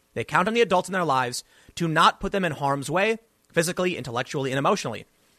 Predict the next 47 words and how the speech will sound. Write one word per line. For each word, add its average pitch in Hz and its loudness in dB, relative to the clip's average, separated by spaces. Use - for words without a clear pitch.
It's - -4
odd 175 6
that 180 -8
the 175 -6
same 196 -2
ethos 175 2
that 147 -6
holds 180 2
that 185 0
children 190 0
don't 165 2
have 190 0
to 185 -4
hug 180 -2
their 202 0
grandparents 165 -4
would 151 6
also 190 6
say 185 0
that 180 -2
it's 160 -2
okay 196 0
to 165 -2
plop 165 0
them 175 -4
into 165 -4
a 160 2
drag 143 0
queen's 160 -8
lap 143 -2
for 175 0
a 160 2
library 208 2
story 247 0
time. 117 -10
Why 151 4
do 240 0
children 208 0
have 175 -2
a 175 0
right 143 2
to 170 -10
say 170 -2
no 165 0
to 156 0
Granny's 147 -2
embrace, 185 0